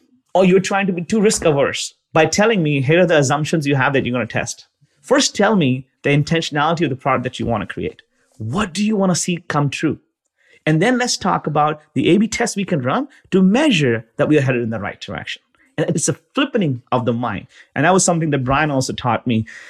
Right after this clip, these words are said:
By the way, it's a joke, but some degree it's reality too. And A B testing at Airbnb is a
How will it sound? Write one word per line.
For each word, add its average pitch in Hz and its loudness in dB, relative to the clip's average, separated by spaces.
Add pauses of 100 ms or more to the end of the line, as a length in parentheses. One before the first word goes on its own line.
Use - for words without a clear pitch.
(120)
By 135 -2
the 143 4
way, 139 2
it's 131 -2
a - 2
joke, 156 2
but 135 -2
some 180 0
degree 165 0
it's 151 -4
reality 131 0
too. 170 0
And 143 0
A 175 2
B 202 0
testing 175 -2
at 143 0
Airbnb 151 -2
is 127 -2
a 110 -2